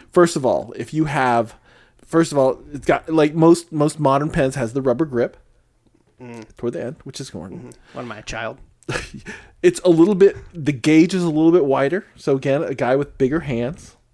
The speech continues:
Speaker 2: Yeah, it's not good
Speaker 1: Slightly
Speaker 2: for fine
Speaker 1: wider.
Speaker 2: work.
Speaker 1: You can get it in fine and medium point. I'm a medium point guy 'cause all I have to do, I, I, I literally write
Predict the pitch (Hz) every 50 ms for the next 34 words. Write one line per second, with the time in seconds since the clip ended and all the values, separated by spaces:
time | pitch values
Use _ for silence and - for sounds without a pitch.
0 | _ _ _ _ _ _ _ _ _ _ - 110 - - - 123 117 - 123 135
1 | 110 113 135 147 139 135 143 170 147 113 123 - - _ _ _ _ _ _ _
2 | _ _ _ _ - 156 170 - - 226 262 311 294 240 220 196 175 151 147 143
3 | - 170 147 147 151 143 135 135 127 123 123 123 117 117 - 139 - - 143 147
4 | 131 117 123 123 127 135 143 123 120 - - 117 107 98 - 107 101 107 120 -
5 | 123 107 - - 113 117 117 110 101 - - - 101 117 120 - 131 143 135 -
6 | 131 123 131 127 - - - 113 120 127 127 127 135 147 147 139 135 131 120 117
7 | 110 120 120 120 117 104 -